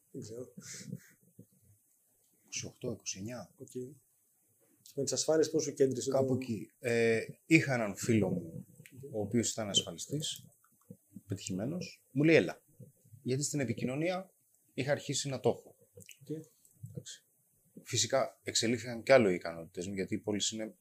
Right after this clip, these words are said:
Speaker 2: δύσκολο πράγμα. Γιατί, όπως λένε, στην πώληση δεν... η τέχνη της πώλησης δεν είναι να παρουσιάσεις κάτι, αλλά είναι να ζητήσεις κάτι με συγκεκριμένο τρόπο. Γνώρισα τα παιδιά,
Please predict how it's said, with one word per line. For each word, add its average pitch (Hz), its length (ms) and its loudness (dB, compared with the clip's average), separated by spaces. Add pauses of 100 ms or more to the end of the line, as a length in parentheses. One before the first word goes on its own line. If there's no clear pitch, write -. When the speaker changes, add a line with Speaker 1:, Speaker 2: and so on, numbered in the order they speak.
Speaker 2:
δύσκολο 95 500 0
πράγμα. 87 500 -16 (1700)
Γιατί, 101 200 -2
όπως 104 220 2
λένε, 113 240 2
στην 98 240 0
πώληση 110 340 2
δεν... 120 440 0 (1500)
η 104 160 -4
τέχνη 110 380 2
της - 280 -4
πώλησης 113 480 4
δεν 123 180 2
είναι 120 200 2
να 95 140 2
παρουσιάσεις 87 800 2
κάτι, 82 400 -4
αλλά 107 360 2
είναι 113 180 -4
να 117 180 -2
ζητήσεις 101 640 0
κάτι 87 340 -6
με 87 100 -10
συγκεκριμένο 82 600 -10
τρόπο. - 400 -16 (2750)
Γνώρισα 139 360 4
τα 107 100 2
παιδιά, 127 460 -2